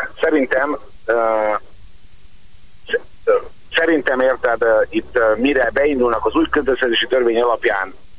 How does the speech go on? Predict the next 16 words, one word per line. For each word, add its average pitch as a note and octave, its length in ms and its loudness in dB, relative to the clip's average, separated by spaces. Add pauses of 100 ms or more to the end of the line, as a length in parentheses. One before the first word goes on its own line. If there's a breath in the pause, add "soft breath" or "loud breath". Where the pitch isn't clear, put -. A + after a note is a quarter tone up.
(160)
születendő, A2+ 680 4
ö, G2 300 6 (240)
nagy, B2+ 460 2
jelentős B2 500 2
közbeszerzések, C#3+ 840 2 (260 loud breath)
az C3 140 -2
még B2 140 0
az C3 100 2
előttünk A2+ 400 0
álló G#2 140 2
időben F#2+ 320 0
fog F2+ 140 -2
megtörténni. F2 720 -2
Tehát G#2+ 180 -2
én, D#3 140 0
én, D#2 180 -2